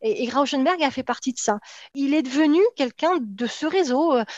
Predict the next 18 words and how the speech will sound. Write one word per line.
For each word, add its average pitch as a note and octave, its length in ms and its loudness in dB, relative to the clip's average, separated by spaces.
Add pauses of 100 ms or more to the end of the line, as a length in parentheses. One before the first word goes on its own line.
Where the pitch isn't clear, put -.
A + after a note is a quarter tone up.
(140)
et A#3+ 100 -2
ces, A#3+ 320 -10
ces C4 240 -4
artistes-là, C4 720 0
dans A3 380 0
la G#3+ 240 0
revue G#3 440 -4
de G#3 120 -2
Manzoni, G#3+ 1040 -2
ils E3+ 40 -10
publient, G#3+ 520 -6
ils G#3 40 2
reproduisent F#3+ 440 -6
des C4+ 180 -2
œuvres A#3+ 260 0
de A3 80 -2
lui. A#3+ 400 0
Euh, G3 100 -2